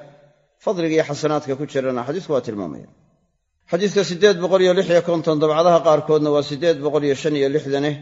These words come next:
Wa can Caishata radiyallahu anha qaalat, waxa Bukhaari iyo Muslim ay ka soo wariyeen Caaisha, inay Caaisha tidhi, "Qaala lii Rasuulu Llaahi sala Allahu alayhi wasallam, wuxuu igu yidhi rasuulkii Ilaahay sala Allahu alayhi wasallam, haadaa Jibriilu yaqra'u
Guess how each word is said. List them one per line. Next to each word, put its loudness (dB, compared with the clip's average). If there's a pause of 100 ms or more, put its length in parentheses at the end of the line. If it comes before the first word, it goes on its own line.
(640)
Wa -8
can 0
Caishata 4
radiyallahu 4
anha 2
qaalat, 4 (1080)
waxa 2
Bukhaari 4
iyo 6
Muslim -2
ay 2
ka -2
soo 0
wariyeen 4
Caaisha, 4 (1080)
inay 2
Caaisha 4
tidhi, 0 (680)
"Qaala 8
lii 4
Rasuulu 2
Llaahi 6
sala 2
Allahu 4
alayhi 4
wasallam, 0
wuxuu -2
igu 2
yidhi 4
rasuulkii 0
Ilaahay 6
sala -2
Allahu 4
alayhi 4
wasallam, 0
haadaa 4
Jibriilu -2
yaqra'u 2